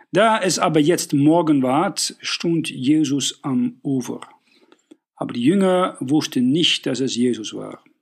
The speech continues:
Spricht Jesus zu ihnen: "Kinder, habt ihr nichts zu essen?" Sie antworteten ihm: "Nein." Er aber sprach zu ihnen: "Werfet das Netz zur Rechten des Schiffs.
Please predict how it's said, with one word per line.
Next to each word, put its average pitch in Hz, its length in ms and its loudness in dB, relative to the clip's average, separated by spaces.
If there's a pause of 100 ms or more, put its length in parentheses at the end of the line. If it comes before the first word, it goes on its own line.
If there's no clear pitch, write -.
(800)
Spricht - 360 -2
Jesus 165 380 0
zu 240 160 2
ihnen: 196 460 0
"Kinder, 156 560 2
habt 160 320 -2
ihr 165 100 2
nichts - 420 -2
zu - 200 -4
essen?" - 480 -6 (760)
Sie - 280 -2
antworteten 160 640 2
ihm: 151 300 2
"Nein." 147 440 2 (920)
Er 185 160 2
aber 175 160 2
sprach 170 400 0
zu 262 220 2
ihnen: 202 400 0
"Werfet 170 420 0
das 147 180 0
Netz - 520 -4
zur 143 300 0
Rechten 160 460 0
des 151 140 0
Schiffs. - 500 -2